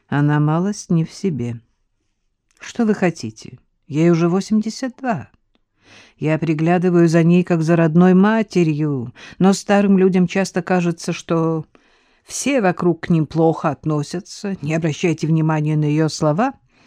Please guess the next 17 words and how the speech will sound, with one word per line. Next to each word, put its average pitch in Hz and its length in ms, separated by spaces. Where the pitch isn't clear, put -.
а 359 60
лучше 285 260
просто 175 460
оставьте 143 720
цветы 135 560
мне, 139 480
а 135 120
я 147 240
прослежу, 156 540
чтобы 147 340
ей 165 320
их - 220
передали. - 680
"Миссис 262 760
Джонсон", — 143 1200
резко 151 520
сказала 151 540